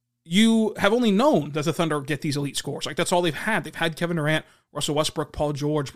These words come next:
S G A. Like, they've had these guys where this is the only N B A lifestyle that you know. These guys should not come in bunches like this, but this organization is so good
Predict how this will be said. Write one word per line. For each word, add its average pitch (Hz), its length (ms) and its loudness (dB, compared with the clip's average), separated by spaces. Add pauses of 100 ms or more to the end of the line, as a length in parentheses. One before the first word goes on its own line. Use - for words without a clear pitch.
S 139 140 -4
G 160 160 2
A. 143 40 2
Like, 139 100 -4
they've 139 120 -4
had 170 260 0
these 165 180 -4
guys 151 500 0
where 156 260 2 (480)
this 180 160 0
is 202 60 2
the 202 140 4
only 214 320 2
N 202 120 0
B 196 180 6
A 165 80 4
lifestyle 165 560 2
that 156 240 -2
you 143 80 0
know. 160 220 -2 (360)
These 277 220 0
guys 202 420 0 (240)
should 226 280 4
not 220 200 2
come 202 140 0
in 170 120 4
bunches 160 400 0
like 139 200 -4
this, 143 200 -8
but - 160 -10
this 170 200 -4
organization 170 640 0
is 156 80 -2
so 160 140 0
good 151 260 -4